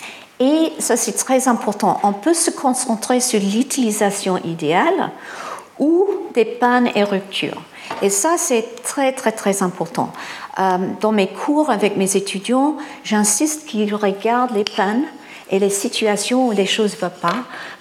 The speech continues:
parce que c'est très facile de concevoir l'idéal et penser que tout va bien, que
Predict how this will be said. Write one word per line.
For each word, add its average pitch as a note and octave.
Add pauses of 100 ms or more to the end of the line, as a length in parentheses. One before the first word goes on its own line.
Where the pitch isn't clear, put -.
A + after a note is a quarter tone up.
parce G3
que G3+
c'est -
très C#4
facile A#3
de F#3+
concevoir G#3 (280)
l'idéal G3
et F3+
penser G3
que G3
tout G3
va F3+
bien, G3+ (100)
que F3